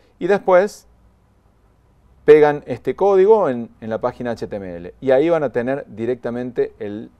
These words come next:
widget para poder embeberlo rapidísimo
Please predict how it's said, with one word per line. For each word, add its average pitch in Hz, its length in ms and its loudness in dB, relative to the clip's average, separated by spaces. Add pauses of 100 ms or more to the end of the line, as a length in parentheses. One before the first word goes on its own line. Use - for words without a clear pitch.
(580)
widget 151 460 -2
para 113 320 -4
poder 110 200 -2
embeberlo 113 600 -2
rapidísimo 165 1200 -4